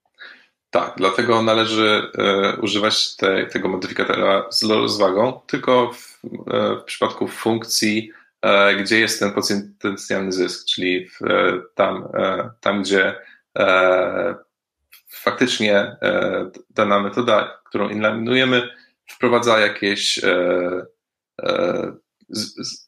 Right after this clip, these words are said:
wprowadza z-, większą czystość kodu, możemy wydzielić, e, bardziej deskryptywny fragment, który jest często reużywany, e, bo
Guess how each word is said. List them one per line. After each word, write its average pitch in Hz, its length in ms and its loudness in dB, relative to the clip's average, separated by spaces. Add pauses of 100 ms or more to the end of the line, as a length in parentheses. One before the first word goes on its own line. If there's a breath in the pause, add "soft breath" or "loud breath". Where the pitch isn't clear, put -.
wprowadza 101 520 2
z-, 107 140 -2
większą 120 320 2
czystość 120 420 0
kodu, 98 540 2
możemy 98 340 -2
wydzielić, 101 640 0
e, 95 280 2 (280)
bardziej 104 480 0
deskryptywny 104 840 0 (180)
fragment, 104 480 0
który - 200 -4
jest 98 140 -2
często 95 260 0
reużywany, 95 640 0 (540)
e, 92 420 2
bo - 440 2